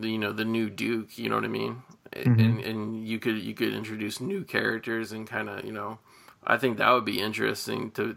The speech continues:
Speaker 1: to see what a guy like Snake has up his sleeve when he's kind of in charge of, you know, some lawlessness and whatever. But yeah, but, and totally, um,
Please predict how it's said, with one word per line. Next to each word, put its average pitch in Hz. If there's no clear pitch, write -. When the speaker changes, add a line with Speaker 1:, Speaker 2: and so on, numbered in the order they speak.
Speaker 1:
to 104
see 107
what 107
a 110
guy 104
like 80
Snake 104
has 107
up 110
his 117
sleeve 107
when 104
he's 107
kind 117
of 113
in 113
charge 117
of, -
you 117
know, 117
some 123
lawlessness 120
and -
whatever. 120
But -
yeah, 139
but, 123
and 131
totally, 151
um, 101